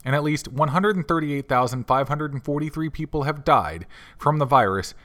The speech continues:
in the country since the start of the pandemic, according to Johns Hopkins University's tally. On Thursday, Johns Hopkins reported sixteen thousand one hundred and fifty-nine new cases and one hundred and eighty-five newly reported deaths.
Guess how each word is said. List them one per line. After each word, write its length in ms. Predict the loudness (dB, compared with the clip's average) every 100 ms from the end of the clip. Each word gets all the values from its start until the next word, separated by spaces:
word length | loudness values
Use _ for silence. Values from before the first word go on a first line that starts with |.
| -8
in 160 | -2
the 80 | 0
country 440 | 2 0 0 -6 -6
since 400 | -4 -4 -4 -8
the 100 | -4
start 320 | 0 0 0
of 80 | -4
the 80 |
pandemic, 560 | -2 -2 0 0 -2 -6
according 400 | -6 0 0 0
to 40 | -2
Johns 320 | 0 0 2
Hopkins 400 | 2 2 -2 -2
University's 640 | -2 -2 -2 -4 -6 -6
tally. 480 | -2 0 0 -4 -16 -20 -20 -20 -20 -20 -20 -20 -4
On 180 | 0 0
Thursday, 640 | 2 2 2 0 -2 -2
Johns 340 | -2 0 2 2
Hopkins 400 | 2 2 -2 -6
reported 400 | -4 -2 -2 -2
sixteen 460 | -6 -6 -4 -4
thousand 420 | 0 0 0 -2 -2
one 140 | -2
hundred 260 | -2 -4 -4
and 100 | -6
fifty-nine 460 | -6 -4 -2 0
new 160 | 4 4
cases 560 | 4 0 0 -4 -6 -6
and 160 | -4 0
one 140 | 0
hundred 240 | 2 0 -2
and 100 | -4
eighty-five 840 | -4 -4 -4 0 2 2 0 -6
newly 400 | -4 0 2 2
reported 460 | 0 0 -2 -2 -2
deaths. 440 | -2 -2 -8 -16